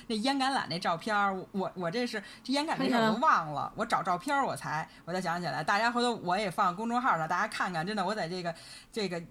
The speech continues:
Speaker 1: 一个不知名的小，我不知道名字的小镇上看到有一家卖腌橄榄，哇，那么多种，我当时我就，
Speaker 2: 嗯。
Speaker 1: 我就跟咱们那个
Speaker 2: 你尝了吗？
Speaker 1: 是，没有，没有，没尝，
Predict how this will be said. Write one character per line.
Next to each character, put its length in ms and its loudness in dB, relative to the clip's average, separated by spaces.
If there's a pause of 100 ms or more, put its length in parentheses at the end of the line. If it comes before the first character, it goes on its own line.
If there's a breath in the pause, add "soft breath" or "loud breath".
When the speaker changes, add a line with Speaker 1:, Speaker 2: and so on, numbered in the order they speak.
(140)
Speaker 1:
一 180 0
个 100 0
不 160 -4
知 160 0
名 180 6
的 100 4
小， 240 -2
我 220 4
不 100 4
知 120 2
道 140 6
名 180 -2
字 60 -6
的 120 0
小 240 -2
镇 180 -4
上 120 -2
看 160 0
到 40 0
有 100 -4
一 120 -2
家 180 2
卖 160 0
腌 300 0
橄 240 2
榄， 300 -2 (260)
哇， 120 0 (100)
那 260 8
么 180 -2
多 300 0
种， 120 -6 (260)
我 80 4
当 200 6
时 120 -4
我 120 -6
就， 140 -8
Speaker 2:
嗯。 40 -10 (340 loud breath)
Speaker 1:
我 80 -2
就 100 -4
跟 140 -4
咱 120 2
们 120 0
那 40 -2
个 60 -2
Speaker 2:
你 40 -2
尝 220 6
了 80 6
吗？ 280 6
Speaker 1:
是， 460 -20 (140)
没 200 0
有， 100 2
没 160 2
有， 140 4
没 180 -2
尝， 500 0